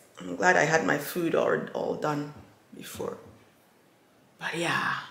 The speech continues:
this is my, as glam as I get, guys. I don't get any more glamour than this. This is like, <clears throat> too much, too much. I don't have any rosiness in my cheeks, though.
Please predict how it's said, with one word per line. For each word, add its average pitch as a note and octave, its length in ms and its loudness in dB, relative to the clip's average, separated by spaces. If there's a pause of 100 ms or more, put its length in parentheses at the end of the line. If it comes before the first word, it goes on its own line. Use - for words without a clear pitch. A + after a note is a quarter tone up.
(360)
this F#3+ 220 8
is - 180 6
my, D#3 240 8
as D3 180 6
glam F3+ 320 12
as D#3+ 120 6
I C3+ 180 8
get, C#3+ 260 8
guys. - 240 4
I D#3+ 60 12
don't F3 120 10
get D#3+ 120 8
any D#3 140 8
more C#3+ 200 8
glamour C3 340 4
than C3+ 180 0
this. - 180 0
This C#3+ 140 -2
is C#3+ 180 -2
like, C#3 140 2 (160)
<clears throat> - 1080 -4
too G3 120 0
much, - 480 6 (140)
too B3 160 6
much. - 540 6 (1500)
I - 80 10
don't A#4+ 180 10
have C#4 100 12
any A#3+ 120 12
rosiness E3+ 720 12
in D#3 100 6
my C#3 140 8
cheeks, - 400 4
though. - 560 4